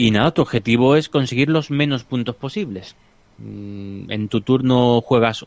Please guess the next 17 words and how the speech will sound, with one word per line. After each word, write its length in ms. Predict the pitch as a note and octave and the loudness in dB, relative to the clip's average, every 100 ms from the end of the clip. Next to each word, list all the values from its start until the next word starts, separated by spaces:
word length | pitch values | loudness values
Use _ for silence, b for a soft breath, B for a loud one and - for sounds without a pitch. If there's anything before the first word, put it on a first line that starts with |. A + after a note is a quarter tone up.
| - | -2
una 300 | C3+ B2 A#2 | 2 2 2
carta, 400 | E3+ F#3 - D4+ - - - - - - _ _ _ _ _ _ | 0 -2 -8 -12 -16 -20 -20 -20 -20 -20 _ _ _ _ _ _
que 420 | B2 A2+ G#2+ G#2+ | 2 4 4 2
la, 220 | G#2+ G#2 | 2 2
lo 140 | A2 G#2+ | 0 0
que 60 | |
vas 140 | A2+ B2 | 0 -2
a 20 | |
hacer 180 | C3 A#2+ | -4 -6
es 80 | |
poner 280 | - A#2 A#2 | -4 0 0
una 180 | B2 A#2+ | 2 0
carta 380 | C3+ C#3 - D#3 | 0 -2 0 0
al 340 | - A#2+ A2+ | 2 2 2
final 520 | - A#2 G#2+ A2 A2+ | 0 -2 0 0 -2
del... 1160 | A#2 A#2+ A2+ G#2+ G#2 G2+ G2+ G2 G2 F#2+ F#2+ F#2+ G2 _ - G2+ | 0 0 0 -2 -4 -4 -6 -6 -6 -8 -10 -12 -18 _ -20 -6
Del, 1200 | G2 F#2+ F#2+ F#2+ F#2+ F#2+ F#2+ G2 F#2+ F#2+ F#2+ | -2 -2 -2 -6 -8 -10 -12 -14 -16 -16 -16